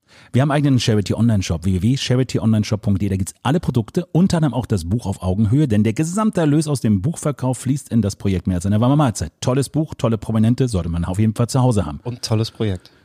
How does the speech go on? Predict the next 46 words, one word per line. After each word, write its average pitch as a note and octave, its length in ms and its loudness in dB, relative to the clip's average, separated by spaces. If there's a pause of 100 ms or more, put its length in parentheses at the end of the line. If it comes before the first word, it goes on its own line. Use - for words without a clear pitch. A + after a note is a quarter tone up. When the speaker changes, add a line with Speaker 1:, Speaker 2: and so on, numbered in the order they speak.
(120)
Speaker 1:
Tolles D#2+ 260 -6
Projekt. C3 400 -2 (720)
Mehr A#2 120 2
als C3+ 100 0
eine D#3+ 120 2
warme D#3 160 2
Mahlzeit E3 260 0
unterstützen, D#3 460 -2
indem B2+ 200 2
man B2 240 2
einfach A2 360 -2
engagiert G#2+ 460 0
mithilft. D#3+ 440 -4
Man F2+ 140 0
kann G#2 160 0
im F2+ 140 0
Vorabend A#2+ 380 0
mithelfen, A2+ 360 0
beim G#2+ 140 2
Eindecken, A2+ 500 0
man G2+ 160 0
kann G#2+ 160 -2
auch G#2+ 60 -2
bei - 100 -4
dem A#2 140 4
Sommerevent, A2+ 460 2
was G#2 80 -2
Schnecke G#2+ 260 0
angedeutet G#2+ 460 0
hat, G#2+ 140 -4
mithelfen, A2 460 0
beim A#2 180 2
Aufräumen, G#2+ 520 -2
beim A#2 160 0
Vorbereiten, G#2 520 0
am G#2+ 140 0
Abend A2 300 2
selber G2+ 340 2 (320)
dabei G#2 240 0
sein. G#2+ 80 2
Also G2+ 160 0
man G#2 140 -2
kann A#2 160 -4
seine F#2+ 180 0
Manpower A#2+ 420 2
anbieten. D#3 300 -2